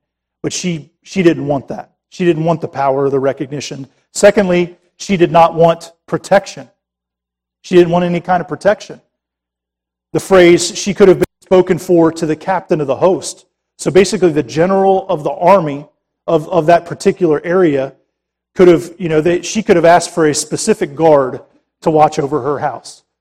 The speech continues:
or a soldier, group of soldiers to be, to be specifically tasked with just watching over her family. But she didn't want to take from the army. She didn't want to take from the general.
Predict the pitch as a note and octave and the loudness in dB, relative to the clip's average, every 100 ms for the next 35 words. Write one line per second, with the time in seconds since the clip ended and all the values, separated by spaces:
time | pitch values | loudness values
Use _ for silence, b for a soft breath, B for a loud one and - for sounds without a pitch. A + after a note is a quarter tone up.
0 | _ D#3 C#3 - F3 E3 D3+ B2+ D3 F#3 | _ -2 -2 0 2 2 -2 -4 -2 -2
1 | D#3+ - E3 D3+ D3+ C#3+ - C#3 D#3 D3 | -4 -4 0 0 -2 -6 -10 -6 -4 -6
2 | b b b - D3 D#3 B2+ _ - - | b b b -10 -6 -6 -8 _ -16 -6
3 | D#3+ - G#3+ G3+ G3+ F#3+ F#3 F3+ - D#3 | -6 0 0 2 0 0 -2 -2 -2 -2
4 | C#3 - D3+ B2+ - F3 E3+ D#3 C#3+ E3 | -4 -8 -14 -14 -6 -6 -2 -2 -2 -4
5 | D3 C#3 B2+ C#3 - C#3+ C3 C3 - _ | -8 -6 -6 -8 -8 -14 -14 -16 -20 _
6 | _ _ _ _ _ _ D3+ - F#3+ F#3+ | _ _ _ _ _ _ -12 -6 0 0
7 | F#3 F#3 E3+ F#3 F3+ - E3 D#3 D#3 D#3+ | 0 -2 -2 -2 -4 -4 -4 -2 0 0
8 | D#3+ D#3 F3+ F#3+ F3 E3+ D#3 E3 D#3+ - | 0 -6 0 2 2 -2 -4 -4 -4 -6
9 | D#3 C#3+ B2+ C#3+ C#3+ C#3+ | -6 -6 -6 -6 -6 -8